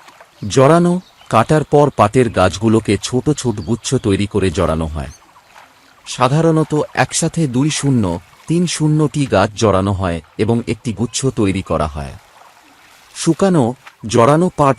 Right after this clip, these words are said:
গাছগুলো সাধারণত মাটির ওপর ছড়িয়ে রাখা হয় যাতে করে গাছগুলো প্রাকৃতিকভাবে শুকিয়ে যায়। এটি সঠিকভাবে না করা হলে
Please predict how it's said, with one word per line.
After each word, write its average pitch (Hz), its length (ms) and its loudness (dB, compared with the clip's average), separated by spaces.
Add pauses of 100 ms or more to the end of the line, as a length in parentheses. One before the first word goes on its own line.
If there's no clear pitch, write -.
গাছগুলো 104 480 2
সাধারণত 110 600 -2
মাটির 107 440 0
ওপর 107 280 0
ছড়িয়ে 101 400 -2
রাখা 85 280 -2
হয় 90 200 -2
যাতে 95 260 -4
করে 95 280 0
গাছগুলো 107 500 0
প্রাকৃতিকভাবে 95 760 -4
শুকিয়ে 87 380 -6
যায়। 71 240 -8 (1000)
এটি 131 240 2
সঠিকভাবে 135 720 0
না 95 160 2
করা 117 240 2
হলে 117 260 2